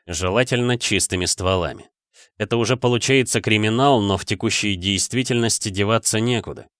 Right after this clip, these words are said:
Хотелось бы надеяться, что стрелять не придется и все разрешится мирным путем. Но как в той поговорке: "Хочешь мира, но готовься к войне". "А тачки тебя какие интересуют?" Деланно зевнул Семеныч.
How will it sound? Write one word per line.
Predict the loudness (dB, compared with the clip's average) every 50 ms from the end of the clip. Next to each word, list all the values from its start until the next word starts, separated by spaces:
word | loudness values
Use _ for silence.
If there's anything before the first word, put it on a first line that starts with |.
| _ _ _
Хотелось | -6 -4 0 2 2 2 4 2 2
бы | 0 2 2
надеяться, | 2 2 0 2 0 2 2 0 0 -2 -2
что | -2 -2 -2 -2 -2
стрелять | -2 0 0 0 0 2 2 0 0 0
не | -2 -2 -2
придется | 0 -2 -2 0 0 0 0 0 0 -2 -2 -4 -6 -16 -20 _ _ _ -2
и | -2 -2
все | -2 0 0 2 2
разрешится | 4 4 4 4 4 2 2 0 -2 0 0 0 2
мирным | 2 2 2 2 2 2 0 0 0 -2
путем. | -4 -6 -4 -6 -6 -8 -8 _ _ _ _ _ _ _ _ _ _ _ _ _ _ _
Но | -8 0 0 0 0
как | 0 -2 -4 -4 -4
в | -6 -2
той | -2 -2 0
поговорке: | 0 0 2 2 2 4 4 4 2 0 -2 -6 -16 -18 _ _ _ _ _ _ _ _ _ _
"Хочешь | _ -4 -2 -2 0 0 -2 -2 -2 -2
мира, | 0 2 2 4 4 4 4
но | 4 4 2 2 2
готовься | 2 0 0 2 0 -2 0 0 0 -2 -2
к | 0 2
войне". | 4 4 4 4 2 -2 -8 -14 _ _ _ _ _ _ _ _ _ _ _ _ _ _ _ _ _ _ _ _ _ _ _ _ _ _ _ _ _ _
"А | -6 -4
тачки | 2 4 4 4 4 2 -2 -2
тебя | -2 0 0 2 2 0
какие | 2 0 -2 0 0 0 2 2 2 2 0
интересуют?" | 0 0 -2 0 0 2 2 0 0 -2 -4 -6 -8 -14 -18 -20 -20 _ _ _ _ _ _ _ _ _ _ _ _ _ _ _ _
Деланно | -20 -12 -4 0 2 2 2 2 2 2 2
зевнул | 2 2 0 0 0 0 0 0 0
Семеныч. | 0 0 0 0 0 -2 -4 -8 -14 -16 -18